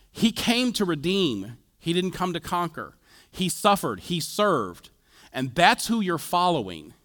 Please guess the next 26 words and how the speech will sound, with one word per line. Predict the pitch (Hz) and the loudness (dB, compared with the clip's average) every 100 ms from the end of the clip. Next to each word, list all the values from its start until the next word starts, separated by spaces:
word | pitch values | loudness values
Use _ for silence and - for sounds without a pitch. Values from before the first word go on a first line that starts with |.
| _ _ _ _ _ _ _ | _ _ _ _ _ _ _
And, | 139 139 | -4 -2
and | 151 143 - | -2 -2 -4
you | 151 190 | -2 0
need | 185 | 0
to | - | -4
proclaim | 147 - 208 254 302 | -8 -4 0 2 2
this | 190 - | 2 0
message | 151 123 - 143 - | -2 -2 -2 -4 -2
and | 170 151 | -2 0
be | 196 | 0
ready | 170 214 226 | 0 0 0
to | 196 180 | -4 -4
suffer | 156 - 170 - 196 | -4 -2 -2 0 -2
and | 175 156 | -2 -4
serve | - 226 175 135 170 - _ _ | -2 -2 0 0 -4 -10 _ _
like | - 147 165 | -4 -2 -2
he | - 247 | -4 -6
did." | 131 78 - - _ _ _ _ _ _ - - - | -6 -10 -14 -20 _ _ _ _ _ _ -20 -16 -10
Um, | 190 - | -10 -6
the | 185 | -4
gospel | 175 214 269 - 190 | 2 2 2 -2 -4
starts | - 202 180 - | -2 2 2 0
this | - 156 - | -2 -4 -2
way, | 120 80 - _ 135 120 - | -4 -6 -10 _ -20 -20 -12
the | 151 147 | -6 -2
beginning | 165 151 160 254 156 135 175 | 0 0 2 2 2 0 -2